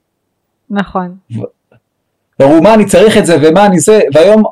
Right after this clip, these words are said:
Speaker 2: אני לא רואה עסק אחד שאין לו דף פייסבוק. ויש מעט מאוד עסקים שאין להם לינקדאין. <clears throat>
Speaker 1: נכון.
Speaker 2: ולדעתי, ב-, ו-, ואת רואה עכשיו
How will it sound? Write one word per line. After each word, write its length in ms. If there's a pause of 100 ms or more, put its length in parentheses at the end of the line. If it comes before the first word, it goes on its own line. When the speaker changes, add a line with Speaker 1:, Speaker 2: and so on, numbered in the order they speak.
Speaker 2:
אני 180
לא 140
רואה 140
עסק 300
אחד 220
שאין 140
לו 60
דף 160
פייסבוק. 500 (760)
ויש 280
מעט 260
מאוד 180
עסקים 340
שאין 180
להם 180
לינקדאין. 360 (480)
<clears throat> 200 (400)
Speaker 1:
נכון. 140
Speaker 2:
ולדעתי, 520 (960)
ב-, 360
ו-, 180
ואת 200
רואה 140
עכשיו 200